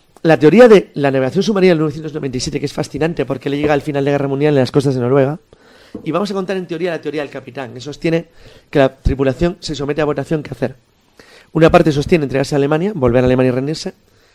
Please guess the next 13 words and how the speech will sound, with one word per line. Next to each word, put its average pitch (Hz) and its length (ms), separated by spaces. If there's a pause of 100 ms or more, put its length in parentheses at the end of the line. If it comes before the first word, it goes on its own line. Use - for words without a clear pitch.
(140)
Otra 151 220
parte 170 340 (800)
pide 156 300
entregarse 135 420
a - 20
España 160 400 (280)
y 147 80
otra 147 160
parte 156 240
pide 156 160
entregarse 135 320
a 135 40
Argentina. 117 460